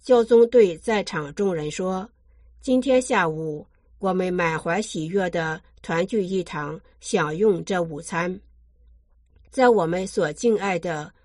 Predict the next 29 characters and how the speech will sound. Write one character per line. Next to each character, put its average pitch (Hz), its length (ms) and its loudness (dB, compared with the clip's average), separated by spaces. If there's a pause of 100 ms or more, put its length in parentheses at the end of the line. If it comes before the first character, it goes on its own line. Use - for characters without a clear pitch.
(160)
我 175 160 -2
的 170 220 -2
前 165 280 -6
任 196 300 -2 (220)
方 247 260 4
济 226 160 -4
各 170 240 -4
教 175 260 -2
宗 196 280 0 (140)
发 202 260 -2
起 160 220 -8
的 151 300 -6
这 208 120 -2
个 165 160 -4
日 175 240 -2
子， 156 300 -10 (800)
请 - 280 -2
为 175 340 0
方 226 240 2
济 220 160 -4
各 165 240 -4
教 170 240 -2
宗 185 320 -4 (220)
热 208 260 2
烈 175 220 -2
鼓 156 260 -8
掌。” 160 260 -4 (1000)
同 196 200 4
时， 165 380 -6